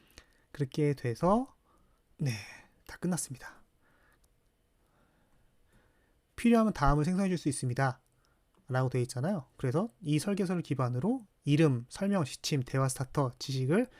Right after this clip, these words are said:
각각 코드블로 작성해 줘." 라고선 제가 요걸 썼죠. 이 얘기는 뭐예요?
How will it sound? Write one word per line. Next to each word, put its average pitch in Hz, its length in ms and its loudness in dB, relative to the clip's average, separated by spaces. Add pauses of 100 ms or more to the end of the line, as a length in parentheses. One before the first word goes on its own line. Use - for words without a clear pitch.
(160)
각각 139 240 -2
코드블로 214 420 0
작성해 135 340 -2
줘." 151 220 2 (420)
라고선 131 440 0
제가 165 440 2 (380)
요걸 143 400 4
썼죠. - 420 -2 (600)
이 147 140 4
얘기는 202 220 6
뭐예요? 120 360 0